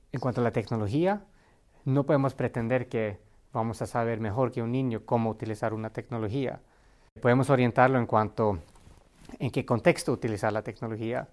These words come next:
pero en cuanto a los aspectos técnicos, no tenemos que ni siquiera intentar a entrar en esa carrera.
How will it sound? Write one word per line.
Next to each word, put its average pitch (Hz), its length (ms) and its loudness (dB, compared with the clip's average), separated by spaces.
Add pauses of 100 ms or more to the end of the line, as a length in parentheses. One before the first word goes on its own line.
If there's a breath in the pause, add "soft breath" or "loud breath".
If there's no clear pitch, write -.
(360 soft breath)
pero 123 120 -4
en 104 40 -8
cuanto 110 300 -4
a - 20 -4
los 104 160 -8
aspectos 120 440 -12 (220)
técnicos, 180 680 -6 (540 soft breath)
no 131 160 -2
tenemos 139 320 0
que 139 120 -4
ni 131 120 -2
siquiera 127 280 -2
intentar 123 420 0
a 117 80 2
entrar 127 300 0
en 110 100 -4
esa 107 160 -8
carrera. 127 520 -4